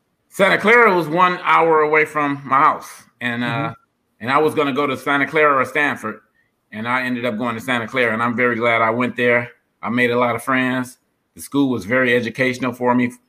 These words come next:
Speaker 1: I got a finance degree there after four years, and I,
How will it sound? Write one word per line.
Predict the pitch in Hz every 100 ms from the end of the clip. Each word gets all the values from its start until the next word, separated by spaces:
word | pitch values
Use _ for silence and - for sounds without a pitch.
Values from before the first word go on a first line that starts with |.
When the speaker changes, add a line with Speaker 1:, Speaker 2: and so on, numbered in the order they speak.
| _ _ -
Speaker 1:
I |
got | 117 113
a |
finance | - 127 127 123 120
degree | 113 123
there | 120 127 123 117
after | 117 113 117
four | 127 123
years, | 127 123 123 123 - _ _ _ -
and | 107 98 98 -
I, | 110